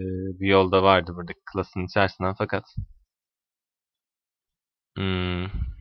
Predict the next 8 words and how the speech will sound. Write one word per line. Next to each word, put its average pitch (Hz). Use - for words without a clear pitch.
acaba 101
buradan 104
sonra 104
mı 87
diyecektik. -
Bir -
add 95
diyelim. 90